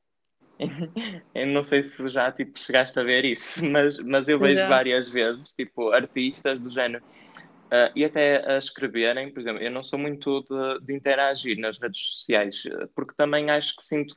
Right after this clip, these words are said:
Speaker 1: falta dos meus seguidores fazerem o mesmo comigo. E já falamos disso <laughs> ontem,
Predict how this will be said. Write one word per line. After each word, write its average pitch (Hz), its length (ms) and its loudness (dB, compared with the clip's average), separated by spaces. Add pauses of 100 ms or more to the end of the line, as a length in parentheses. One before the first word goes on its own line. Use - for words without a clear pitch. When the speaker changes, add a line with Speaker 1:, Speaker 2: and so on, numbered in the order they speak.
Speaker 1:
falta 143 380 2
dos 131 140 -8
meus 147 240 -2
seguidores 143 320 -2
fazerem 143 440 0
o 156 60 -6
mesmo 104 440 -6
comigo. 107 380 -12 (280)
E 117 80 -6
já 120 160 2
falamos 117 520 2
disso 117 460 -4 (460)
<laughs> 233 920 -2
ontem, 139 680 2